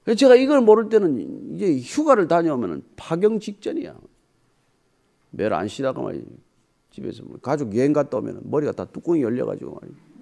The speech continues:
같이 살아야 되나 과연 이러고 맨날 일이 고민하는. 그러나 지금은 휴가를 가나 안 가나 이게 중요하지 않아요. 여러분 뭐 휴가철 이 년 동안 휴가 못 가서 몸살 나고 병난 사람들 많잖아요. 그 안식을 잃어버렸기 때문에.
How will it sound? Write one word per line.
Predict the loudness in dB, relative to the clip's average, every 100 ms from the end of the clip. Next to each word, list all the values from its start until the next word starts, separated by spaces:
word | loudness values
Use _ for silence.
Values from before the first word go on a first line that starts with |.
| -20 -20 -20 -20 -20 -20 -20 -18
같이 | -12 -10 -10
살아야 | -4 -4 -2
되나 | -6 -8
과연 | -10 -10
이러고 | -8 -8 -10 -14 -20 -20 -12
맨날 | -8 -6 -4 -4 -2
일이 | -4 -6
고민하는. | -4 -4 -4 -8 -12 -20 _ _ _ _ _ _ _ _ _ _ _
그러나 | 2 2
지금은 | 2 0 0 0
휴가를 | -2 -2 -2 0 -2
가나 | -2 -2 0
안 | 0
가나 | 0
이게 | -2 -4
중요하지 | -6 0 2 2 0
않아요. | -4 -6 -4
여러분 | -2 0 0
뭐 | -2
휴가철 | -4 -4 -4 -4 -8 -10 -16 _ _ _ _ _ _ _ 4
이 | 8
년 | 10 10
동안 | 6 4
휴가 | 2 4 6
못 | 6
가서 | 4 2
몸살 | 2 2 2 2
나고 | 2 2
병난 | 2 4 4
사람들 | 2 -2 -2
많잖아요. | -2 -2 -4 -6 -6 -8 -18 _ _ _ _ _ _ _
그 | _ -4
안식을 | 2 4 4 4 4 2
잃어버렸기 | 0 -2 -4 -6 -10
때문에. | -12 -14 -14